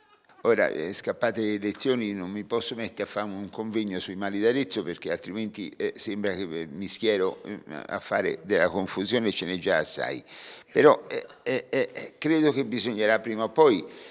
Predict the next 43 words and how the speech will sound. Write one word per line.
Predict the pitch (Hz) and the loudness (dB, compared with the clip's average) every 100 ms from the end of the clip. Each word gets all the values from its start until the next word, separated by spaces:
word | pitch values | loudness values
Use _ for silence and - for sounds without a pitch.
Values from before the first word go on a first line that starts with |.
| - | -6
arrivare | 101 117 156 117 131 151 | -2 2 6 8 10 8
a | |
avere | 120 82 | 8 2
chiarezza | - 113 101 90 - - 143 156 - | 0 2 2 0 -6 -4 -4 -4 -10
che, | - 98 | -12 -12
quali | - - 95 127 | -10 -4 -2 -2
sono | 135 95 107 | -4 -6 -6
i | 151 | -6
problemi | 139 98 76 87 104 | -6 -8 -8 -10 -8
che, | 135 120 - - | -8 -8 -12 -16
che, | - 98 - | -12 -12 -12
che | - 113 | -14 -12
fanno | - 76 104 | -8 -8 -10
star | - | -8
male | 123 80 73 95 | -8 -8 -6 -4
la | 95 | -4
gente. | 80 57 60 - - _ _ - | -6 -12 -20 -20 -20 _ _ -6
Eh, | 143 143 - | -4 -4 -6
ma | - 156 | -4 -2
non | 175 208 - | 0 0 4
parlo | 143 127 117 117 | 6 6 2 -4
soltanto | - 113 - 131 120 110 | -2 -4 -2 -2 -2 -6
dei | 98 95 | -6 -8
casi | 95 92 95 | -4 -4 -2
estremi, | 113 117 156 98 90 | -4 0 0 0 -4
che | 95 | -4
quelli | - 147 98 | -2 -4 -4
ci | 90 | -6
sono, | 110 160 101 | -4 -4 -4
certamente, | 82 95 - 180 - 120 | -8 -8 -6 -4 -2 -2
se | 110 143 | -2 2
Dio | 185 | 6
vuole | 208 120 104 | 8 8 8
la | 113 | 6
Chiesa | 120 131 92 | 4 0 0
se | 92 90 | -4 -8
ne | |
fa | 90 87 | -4 -4
carico, | - 62 57 - - 82 85 | -4 -8 -10 -14 -18 -14 -10
ma | 95 110 | -6 -6
ci | - | -4
sono, | 160 170 147 135 - | -4 -2 -2 -4 -6
eh, | - - - 127 | -20 -20 -16 -16